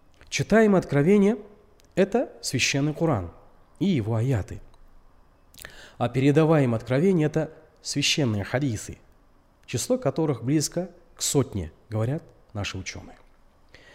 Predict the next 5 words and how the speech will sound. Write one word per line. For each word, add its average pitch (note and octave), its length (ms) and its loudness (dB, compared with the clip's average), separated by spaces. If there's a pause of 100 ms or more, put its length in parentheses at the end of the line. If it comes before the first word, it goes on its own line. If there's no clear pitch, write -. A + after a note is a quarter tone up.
(580)
Давайте A3 340 6
теперь F#3+ 400 2 (480)
раскроем D3 640 0
смысл E3+ 380 -4
хадиса. F3+ 500 -6